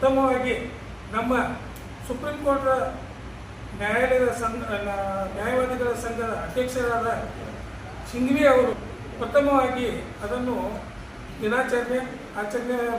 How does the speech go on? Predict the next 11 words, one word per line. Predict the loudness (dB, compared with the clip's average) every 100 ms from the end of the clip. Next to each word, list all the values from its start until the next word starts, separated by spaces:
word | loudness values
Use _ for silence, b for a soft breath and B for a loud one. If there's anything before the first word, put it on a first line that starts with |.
| -4
ಮಾಡಲು | -4 -2 -2
ಪ್ರಾರಂಭ | -2 -2 -2 -2
ಮಾಡಿದರು. | 0 0 -2 -6 -8 -8 -10 -2
ಅವರು | 0 2 4 4 4 0 -4 -8 -10 -12 -12 -12 -12 -12 -12 -2
ಆ | 4 4 4 -2
ಆಚರಣೆಯನ್ನು | -6 -2 0 0 0 0 -2 -4 -6 0
ಲಾ | 4 4
ಡೇ | 4
ಅಂತ | 2 2
ಆಚರಣೆ | 0 0 -2 -4 -4
ಮಾಡ್ತಿದ್ರು. | -2 -4 -6 -8